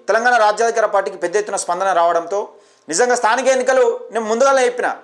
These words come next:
తెలంగాణ రాజ్యాధికార పార్టీ ఎప్పుడైతే అనౌన్స్‌మెంట్ చేసిండో, అనౌన్స్‌మెంట్ చేస్తానని చెప్పిండో, అంటే తీన్మార్ మల్లన్న పార్టీ పెడతానని అనౌన్స్‌మెంట్ చేసిండో,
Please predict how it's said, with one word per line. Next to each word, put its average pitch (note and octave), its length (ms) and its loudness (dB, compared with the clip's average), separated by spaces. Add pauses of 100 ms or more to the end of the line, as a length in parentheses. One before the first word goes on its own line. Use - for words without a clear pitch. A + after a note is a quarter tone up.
(340)
తెలంగాణ C4 400 2
రాజ్యాధికార B3 580 2
పార్టీ A3+ 280 0
ఎప్పుడైతే A3 300 0
అనౌన్స్‌మెంట్ G#3 400 -4
చేసిండో, G3 400 -2
అనౌన్స్‌మెంట్ G3+ 480 -2
చేస్తానని G3 380 0
చెప్పిండో, G3 280 -2
అంటే C4 380 2
తీన్మార్ B3 280 0
మల్లన్న A#3+ 240 2
పార్టీ G#3 300 0
పెడతానని G#3 360 -2
అనౌన్స్‌మెంట్ F#3 360 -4
చేసిండో, F3 500 -2